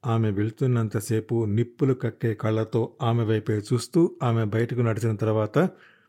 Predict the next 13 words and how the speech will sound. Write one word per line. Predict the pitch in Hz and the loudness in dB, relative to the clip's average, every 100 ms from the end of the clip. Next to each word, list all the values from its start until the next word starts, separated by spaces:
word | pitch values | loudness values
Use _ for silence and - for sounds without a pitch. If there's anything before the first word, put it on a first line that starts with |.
| _ _ _ _ | _ _ _ _
"ఇందుకే | 131 147 175 165 | -2 0 2 0
అన్నమాట | 143 127 120 | 2 0 -2
ఇరవై | 131 117 131 156 | -4 -2 2 2
నాలుగు | 147 143 131 | 2 0 0
గంటలు | 123 123 120 | 0 0 2
ఆఫీసు, | 127 151 175 160 | 2 2 0 2
ఆఫీసు | 127 127 147 143 | 0 0 0 0
అని | 131 | 0
పడి | 127 131 | 0 0
తెచ్చేది," | 131 - 151 107 - _ _ _ _ - | -2 0 -2 -2 -8 _ _ _ _ 0
అంది. | 117 101 107 _ _ _ _ _ _ _ 135 | 0 0 -6 _ _ _ _ _ _ _ -10
అతడు | - 190 185 | -2 0 0
విస్తుపోయాడు. | 151 101 95 - 147 190 175 147 113 | -2 -4 -8 -6 -4 0 0 0 -4